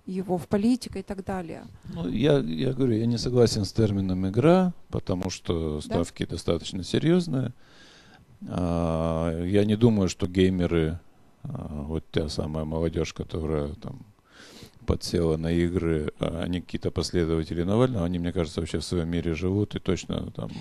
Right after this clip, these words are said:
Speaker 1: Нет, я не про геймеров говорю, а вот именно вот эта вот молодёжь, которая, ну, вот так поигрывает
Speaker 2: Ну, которая
Speaker 1: просто.
Speaker 2: знает,
Speaker 1: Да, да, да.
Speaker 2: что это такое.
Speaker 1: Которые вот к нам, кстати, они тоже приходили,
Speaker 2: Я, я,
Speaker 1: ребята.
Speaker 2: я считаю, что молодёжь, а, откликнулась на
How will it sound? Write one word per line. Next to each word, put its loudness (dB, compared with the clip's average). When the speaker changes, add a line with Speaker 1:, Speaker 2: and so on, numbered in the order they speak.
Speaker 1:
Нет, -10
я -6
не -6
про -4
геймеров -8
говорю, -4
а -6
вот -8
именно -2
вот -4
эта -8
вот -10
молодёжь, -4
которая, -4
ну, -4
вот -6
так -4
поигрывает -4
Speaker 2:
Ну, 0
которая 4
Speaker 1:
просто. 4
Speaker 2:
знает, 2
Speaker 1:
Да, -10
да, -16
да. -4
Speaker 2:
что 0
это 0
такое. -4
Speaker 1:
Которые -4
вот -10
к -8
нам, -2
кстати, -4
они 2
тоже 0
приходили, 0
Speaker 2:
Я, 6
я, 2
Speaker 1:
ребята. 2
Speaker 2:
я 4
считаю, 2
что 0
молодёжь, 0
а, -6
откликнулась -6
на -6